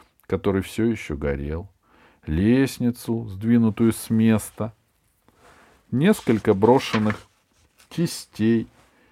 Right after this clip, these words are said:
и палитру с жёлтой и зелёной красками. Посмотри в окно, дорогая, на последний лист плюща. Тебя не удивляло, что он не дрожит и не шевелится от ветра?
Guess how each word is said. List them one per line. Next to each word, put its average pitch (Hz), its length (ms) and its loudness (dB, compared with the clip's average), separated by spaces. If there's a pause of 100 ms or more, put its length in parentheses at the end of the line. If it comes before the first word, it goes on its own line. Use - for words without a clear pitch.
(200)
и 185 100 -4
палитру 117 800 -2 (320)
с 87 80 -8
жёлтой 123 760 -8 (220)
и 87 80 -4
зелёной 82 600 -4
красками. - 580 -14 (640)
Посмотри 139 520 -2
в 131 100 2
окно, 127 340 0
дорогая, 98 760 0 (640)
на 85 100 -8
последний 104 840 -6
лист 80 320 -8 (100)
плюща. 78 760 -10 (840)
Тебя 110 320 -2
не 123 120 -2
удивляло, 135 720 -6 (220)
что - 400 -4
он 123 180 0
не 135 80 -8
дрожит 139 680 -4
и 110 40 -2
не 110 120 0
шевелится 113 720 -4
от - 120 -12
ветра? - 460 -10